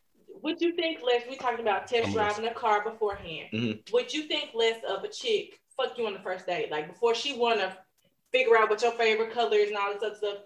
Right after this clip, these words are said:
Speaker 1: she wanna know if the mouth right, if the D right. So, you know, y'all go get some drinks, y'all smash, and she just, like,
Speaker 3: Mm-hmm.
Speaker 1: do you think any less of her?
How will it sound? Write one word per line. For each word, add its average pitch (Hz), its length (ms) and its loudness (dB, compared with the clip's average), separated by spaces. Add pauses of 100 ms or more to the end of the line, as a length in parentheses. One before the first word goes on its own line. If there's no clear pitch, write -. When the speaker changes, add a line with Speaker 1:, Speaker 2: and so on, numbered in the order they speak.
(120)
Speaker 1:
she - 260 -6
wanna 269 280 -2
know 233 360 4
if - 140 -4
the 160 80 -4
mouth 190 360 0 (100)
right, 185 460 0
if 156 160 -8
the 151 80 -16
D 185 360 -6
right. 180 480 4 (140)
So, 165 240 -4 (360)
you 233 120 -8
know, 190 180 0
y'all 175 260 0
go 165 120 -4
get 165 200 -10
some 156 140 -12
drinks, 214 540 -2 (500)
y'all - 240 -2 (100)
smash, 208 640 -2
and - 80 -12
she 262 200 -12
just, 240 260 -4 (760)
like, 202 280 -8 (280)
Speaker 3:
Mm-hmm. 196 300 -2 (140)
Speaker 1:
do 220 80 -10
you 226 80 -10
think 220 280 -4
any 202 200 -2
less 208 340 -4
of 185 120 -10
her? - 200 -18